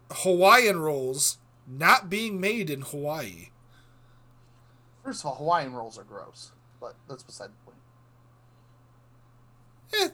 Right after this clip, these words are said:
Speaker 1: they have their moments.
Speaker 2: They're too sweet. Bread is not supposed to be that sweet.
Speaker 1: Say,
Speaker 2: Unless
Speaker 1: ask,
Speaker 2: it's, like, banana bread.
Speaker 1: ask, ask Subway about that.
Speaker 2: So that's why, that's why they're not called bread in Ireland.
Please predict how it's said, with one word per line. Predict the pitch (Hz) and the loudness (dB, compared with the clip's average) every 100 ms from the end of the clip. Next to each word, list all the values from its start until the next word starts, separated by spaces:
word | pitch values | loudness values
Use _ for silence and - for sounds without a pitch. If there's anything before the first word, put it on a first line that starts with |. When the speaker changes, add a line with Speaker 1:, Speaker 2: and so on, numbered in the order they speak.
| - | -4
Speaker 1:
they | 330 | -2
have | 262 190 | 0 -2
their | 165 | -4
moments. | 131 107 127 - - - - - | -8 -14 -8 -8 -8 -20 -18 -10
Speaker 2:
They're | 220 | -10
too | 247 202 | -8 -8
sweet. | - 120 101 - - _ - | -10 -14 -18 -20 -20 _ -20
Bread | 151 196 220 | -2 0 0
is | 170 | -2
not | 160 165 | -2 -2
supposed | 135 151 151 131 | -4 -6 -6 -8
to | |
be | 131 | -14
that | 120 - | -14 -14
sweet. | - 110 107 - _ _ _ _ - - - _ _ - - _ _ _ - - - - - - | -18 -18 -20 -20 _ _ _ _ -20 -20 -20 _ _ -20 -20 _ _ _ -20 -20 -20 -20 -20 -8
Speaker 1:
Say, | - 135 131 - - | -6 -4 -8 -8 2
Speaker 2:
Unless | 175 196 | 6 6
Speaker 1:
ask, | 214 | 4
Speaker 2:
it's, | - | 6
like, | 208 175 - - - | 4 4 -8 -20 -10
banana | 151 151 208 196 180 160 | 2 8 8 6 2 0
bread. | 151 120 110 117 - - - - - - - - - - - - - - - | 0 -6 -6 -12 -20 -20 -20 -20 -12 -12 -12 -20 -20 -20 -20 -20 -14 -10 -8
Speaker 1:
ask, | 175 180 - - | -2 0 0 0
ask | 185 180 | 0 2
Subway | - 170 143 131 | 2 0 -2 -10
about | 123 113 101 | -12 -16 -18
that. | 113 104 104 - _ _ _ _ _ _ _ _ | -18 -18 -20 -20 _ _ _ _ _ _ _ _
Speaker 2:
So | - 170 | 4 6
that's | 175 160 | 6 4
why, | 175 156 - - | 2 2 0 4
that's | 202 214 | 4 8
why | 226 | 8
they're | 196 196 | 8 6
not | 202 196 | 6 8
called | 208 196 | 8 8
bread | 170 202 214 | 8 8 8
in | 170 | 8
Ireland. | 269 311 165 123 120 | 8 8 4 0 -8